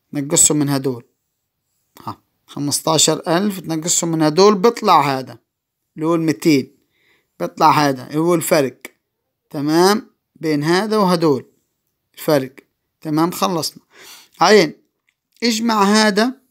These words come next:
واجمع هذا. لهين. بس. اجمع هذا لهين بس. هدول وهدول. هدول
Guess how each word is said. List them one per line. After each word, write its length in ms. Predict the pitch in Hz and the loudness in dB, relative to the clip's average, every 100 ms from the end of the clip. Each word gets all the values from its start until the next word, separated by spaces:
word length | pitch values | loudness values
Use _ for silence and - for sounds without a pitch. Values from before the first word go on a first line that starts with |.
| _ _ _ _ _ _ _ _ _ - | _ _ _ _ _ _ _ _ _ -14
واجمع 520 | 165 196 175 180 175 | -2 0 0 2 0
هذا. 380 | 151 143 127 127 _ _ _ _ _ _ _ _ - | 0 -4 -6 -12 _ _ _ _ _ _ _ _ -2
لهين. 460 | 156 170 156 131 _ _ _ _ _ _ _ _ | 2 4 4 0 _ _ _ _ _ _ _ _
بس. 560 | 160 147 - - - - _ _ _ _ _ _ _ _ - - - _ _ _ _ _ | -2 0 0 -2 -6 -10 _ _ _ _ _ _ _ _ -20 -20 -20 _ _ _ _ _
اجمع 400 | - 165 156 196 | -2 0 2 2
هذا 180 | 196 180 | 2 2
لهين 400 | 165 170 190 156 | 2 2 0 -2
بس. 520 | 139 131 - - - - | -6 -6 -8 -10 -14 -10
هدول 840 | 156 175 175 202 226 247 285 277 _ _ _ - | -4 -2 0 0 2 2 2 -2 _ _ _ -6
وهدول. 400 | 170 147 127 135 _ - - | -4 -4 -8 -18 _ -20 -12
هدول 440 | - 180 240 247 | -2 4 6 6